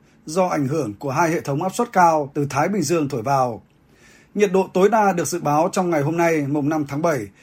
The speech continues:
sẽ xảy ra tại thành phố Maebashi, thành phố Kumagaya thuộc tỉnh Saitama,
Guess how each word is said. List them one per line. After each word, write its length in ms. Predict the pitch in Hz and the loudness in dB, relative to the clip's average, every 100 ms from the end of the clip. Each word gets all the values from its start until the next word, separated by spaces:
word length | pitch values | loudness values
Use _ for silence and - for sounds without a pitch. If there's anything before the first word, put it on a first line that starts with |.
| _ - | _ -10
sẽ 180 | - | -4
xảy 200 | 240 208 | -2 -2
ra 220 | 135 180 175 | 0 0 0
tại 180 | 175 143 | -2 -4
thành 140 | 156 | -4
phố 220 | 139 147 | -2 -2
Maebashi, 800 | 156 170 160 156 143 170 165 156 135 _ _ - | 0 0 0 -2 -2 0 0 0 -4 _ _ -10
thành 160 | 190 147 | -6 -2
phố 200 | 165 160 | -4 -4
Kumagaya 880 | 196 185 175 170 165 165 165 156 147 - | 0 2 2 2 2 2 2 2 0 -4
thuộc 180 | 160 139 | -8 -6
tỉnh 180 | 151 117 | -4 -4
Saitama, 680 | 123 160 156 156 160 147 | -4 -4 -2 0 0 0